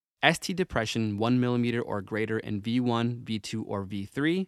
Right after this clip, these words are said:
which gives you three points, or S T elevation or depression five millimeters or greater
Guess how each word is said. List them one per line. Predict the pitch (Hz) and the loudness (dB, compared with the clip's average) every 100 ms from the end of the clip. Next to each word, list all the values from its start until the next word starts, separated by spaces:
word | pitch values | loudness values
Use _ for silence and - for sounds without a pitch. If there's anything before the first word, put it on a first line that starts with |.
| _ | _
which | - - | -12 -8
gives | 113 101 | -6 -4
you | 101 | -6
three | - 131 147 | -4 -6 -4
points, | 156 160 170 - - _ _ _ _ _ _ - | -4 -4 -6 -12 -20 _ _ _ _ _ _ 2
or | 175 190 - | 4 4 2
S | 139 147 | -2 -4
T | - - | -2 0
elevation | 156 131 107 107 113 - | 0 2 0 0 -2 0
or | 123 | 0
depression | 143 - 110 107 107 107 - | 0 -2 -4 -4 -4 -4 -6
five | - 127 147 | -2 2 2
millimeters | 147 147 143 143 147 135 | 2 2 0 0 -2 -4
or | 139 | -4
greater | 120 98 98 | -4 -4 -4